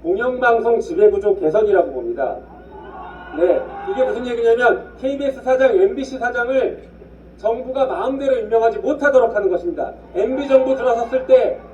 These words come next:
바로 기존 사장들 쫓아내고 엠비가 자기 마음에 드는 사람들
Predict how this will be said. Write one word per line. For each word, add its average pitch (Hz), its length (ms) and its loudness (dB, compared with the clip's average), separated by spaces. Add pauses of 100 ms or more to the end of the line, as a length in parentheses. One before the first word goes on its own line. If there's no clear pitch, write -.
(200)
바로 269 600 4 (1120)
기존 233 340 -2
사장들 226 520 -2
쫓아내고 247 1040 2 (460)
엠비가 202 720 0 (360)
자기 - 320 -10
마음에 247 440 2
드는 233 240 -4
사람들 202 680 -2